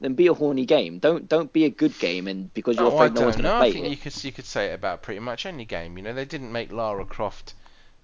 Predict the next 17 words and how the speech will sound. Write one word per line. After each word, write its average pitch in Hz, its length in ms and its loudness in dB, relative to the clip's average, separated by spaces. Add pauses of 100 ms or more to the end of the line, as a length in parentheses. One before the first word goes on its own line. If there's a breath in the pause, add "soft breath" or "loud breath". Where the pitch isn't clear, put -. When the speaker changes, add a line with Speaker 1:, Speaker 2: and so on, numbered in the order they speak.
(140)
Speaker 2:
you 90 160 -14
know, 90 160 -10
a 104 140 -10
normal 104 540 -8
girl. 95 460 -6 (260)
You 101 120 -12
know, 87 260 -10
Speaker 1:
No. 107 300 0 (260)
Speaker 2:
they, 107 160 -8 (180)
they 98 160 -6
bumped 104 600 -8
out 104 160 -2
her 101 100 -6
breasts 101 500 -8
to 98 220 -10 (260)
a - 60 -20
disproportionate 110 960 -8